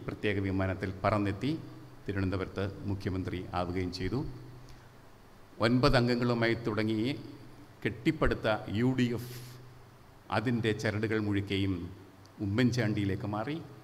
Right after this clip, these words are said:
ഉമ്മൻചാണ്ടി യു ഡി എഫിൻ്റെ നേതാവായി. പിന്നീട് ഉമ്മൻചാണ്ടി മുഖ്യമന്ത്രിയായി. അതിൻ്റെ പിന്നിൽ വേറെ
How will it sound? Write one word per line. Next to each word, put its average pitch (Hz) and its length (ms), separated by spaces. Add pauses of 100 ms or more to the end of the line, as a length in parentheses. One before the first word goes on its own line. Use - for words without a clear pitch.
(680)
ഉമ്മൻചാണ്ടി 98 520 (300)
യു 101 140
ഡി 113 140
എഫിൻ്റെ 98 300
നേതാവായി. 107 440 (520)
പിന്നീട് 143 340
ഉമ്മൻചാണ്ടി 98 480
മുഖ്യമന്ത്രിയായി. 104 600 (300)
അതിൻ്റെ 120 260
പിന്നിൽ 113 240
വേറെ 101 160